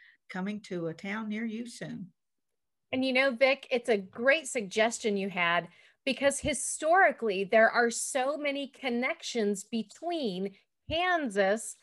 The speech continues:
Speaker 2: and the Indian Territory that becomes the state of Oklahoma in particular.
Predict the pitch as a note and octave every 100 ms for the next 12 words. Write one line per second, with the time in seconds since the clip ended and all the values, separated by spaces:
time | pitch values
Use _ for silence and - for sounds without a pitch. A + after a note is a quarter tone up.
0 | _ _ - A3+ A3 G#3 G#3 F#3+ A3 C4+
1 | D#4 C#4+ A3+ G#3+ A3 F3+ E3+ F3 F#3 E3
2 | F3 G3+ G3 F#3+ - G3 F#3+ - G3+ -
3 | F#3 F3+ G3 F#3 F#3+ F3+ E3+ A#3+ B3 E3+
4 | G3 F#3+ F#3+ - B3+ - G3 C#3